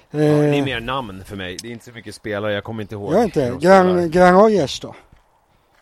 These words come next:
Speaker 1: Ja, jag ko-, det är också bra namn.
Speaker 2: Ja.
Speaker 1: Jag känner igen det, men jag kommer inte alls ihåg hur han
Speaker 2: Nej,
Speaker 1: spelade.
Speaker 2: okej. Nej, då lämnar vi det där. Jag tror de får
Speaker 1: Mm.
Speaker 2: stryk,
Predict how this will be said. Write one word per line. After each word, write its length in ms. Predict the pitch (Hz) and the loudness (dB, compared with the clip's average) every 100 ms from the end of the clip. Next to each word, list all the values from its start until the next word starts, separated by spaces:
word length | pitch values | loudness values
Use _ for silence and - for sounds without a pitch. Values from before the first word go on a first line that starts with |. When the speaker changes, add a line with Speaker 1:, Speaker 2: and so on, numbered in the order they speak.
| _ _ | _ _
Speaker 1:
Ja, 120 | 98 | -10
jag 260 | 120 113 110 | -6 -8 -10
ko-, 120 | 131 | -12
det 60 | 123 | -8
är 40 | |
också 260 | 139 - 117 | -10 -8 -8
bra 280 | 98 120 107 | -6 -6 -6
namn. 240 | 113 - | -8 -6
Speaker 2:
Ja. 60 | 123 | -2
Speaker 1:
Jag 120 | 131 | 0
känner 120 | 120 107 | 0 -6
igen 180 | 110 | -12
det, 100 | 98 | -12
men 100 | 90 | -12
jag 100 | 98 | -14
kommer 160 | - 104 | -12 -14
inte 160 | 98 110 | -10 -10
alls 180 | 107 | -10
ihåg 260 | 104 101 85 | -10 -10 -10
hur 180 | 87 90 | -14 -10
han 200 | 87 85 | -10 -12
Speaker 2:
Nej, 180 | 87 123 | -12 -8
Speaker 1:
spelade. 240 | - 92 | -8 -8
Speaker 2:
okej. 120 | 82 _ _ | -12 _ _
Nej, 240 | 123 113 - | -14 -14 -8
då 120 | 147 | -2
lämnar 360 | 165 156 131 156 | 0 2 0 2
vi 120 | 151 | 2
det 80 | 117 | 0
där. 200 | 104 104 _ _ _ _ _ | -6 -16 _ _ _ _ _
Jag 140 | 151 156 | -2 2
tror 120 | 170 | 4
de 100 | 139 | 4
får 80 | 143 | 0
Speaker 1:
Mm. 80 | |
Speaker 2:
stryk, 560 | - 165 123 - - - | 2 2 2 -4 -16 -18